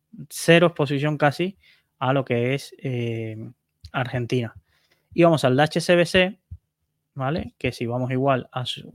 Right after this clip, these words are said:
este es el de Amundi, vamos al de H S B C, que sí tenemos las participaciones disponibles, lo mismo. Aquí otros pesa un trece por ciento, que, ojo,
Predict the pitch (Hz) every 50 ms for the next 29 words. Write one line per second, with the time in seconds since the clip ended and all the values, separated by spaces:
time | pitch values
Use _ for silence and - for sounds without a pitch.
0 | - 165 135 - - 139 - - 127 120 120 120 120 120 123 - - 127 123 147
1 | 170 175 170 180 185 175 143 127 123 - 135 123 123 120 127 - - 123 - -
2 | 143 147 - - 185 202 - _ _ - - _ _ _ _ _ _ _ _ _
3 | _ _ _ - - 131 - 147 131 135 131 131 - 123 127 117 - - 120 -
4 | - 117 - 123 123 120 - 135 135 131 143 147 - 165 165 170 165 165 175 175
5 | - _ _ _ - _ _ _ _ _ _ _ - 135 123 123 117 117 - -
6 | - _ _ _ _ _ _ _ _ _ _ _ _ _ _ _ - - _ _
7 | _ _ _ _ _ _ _ _ _ _ _ _ _ _ _ _ _ - - -
8 | - _ _ - 143 120 - 185 190 202 208 202 - 135 135 - - - - 196
9 | 196 180 - 156 139 139 156 165 165 165 190 190 196 175 - - 165 139 151 151
10 | - - 202 196 175 156 139 156 165 - _ - - 156 175 - - - 180 165
11 | - 147 156 - -